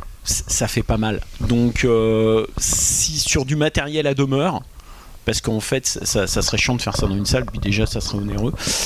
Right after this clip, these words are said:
Euh, mais, euh, sur du matériel à demeure, dans un, dans, dans un labo, euh, on peut, on peut faire ça, euh, l'automatiser. Pour vous donner un exemple, par exemple, euh, à Cannes, on le fait, euh,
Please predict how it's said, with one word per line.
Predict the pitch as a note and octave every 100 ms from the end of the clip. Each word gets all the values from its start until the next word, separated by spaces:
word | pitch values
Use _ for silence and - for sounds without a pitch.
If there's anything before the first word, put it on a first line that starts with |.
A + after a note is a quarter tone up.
| - - A2+
Euh, | G#2+ G#2+ G#2+
mais, | A2 A2+ A#2
euh, | A2 G#2+ G#2 G#2 G#2 G2+ G#2+
sur | - A#2
du | A#2
matériel | A2+ - B2 A#2
à |
demeure, | A2 A2+ B2 B2+
dans | G#2+ G2 G2
un, |
dans, | G2+ G2 F#2+ F#2
dans | F#2+ F#2+
un |
labo, | F#2+ G2+ A2+ A#2+ A#2 F2+
euh, | F2 F#2+ F#2+ F#2+ - - - - -
on | G#2+
peut, | B2 C3
on | A#2+
peut | - C3
faire | C3 A2+ -
ça, | C3+ C3 C3+
euh, | G#2 G2+ G2+
l'automatiser. | A2+ A2+ B2 A2 B2 C3+ - - -
Pour | A2
vous | A2
donner | A#2+ A#2+ A#2+
un | A2+
exemple, | A2+ B2+ C#3+ -
par | G#2
exemple, | A#2 A2+ C3 - A2
euh, | G2+ G2
à | A2+
Cannes, | A2 C3+ C3+ D3+ - -
on | A#2
le | A2 G#2+
fait, | - C3 B2 C3
euh, | A#2+ G2+ G2 F#2+ F#2+ G2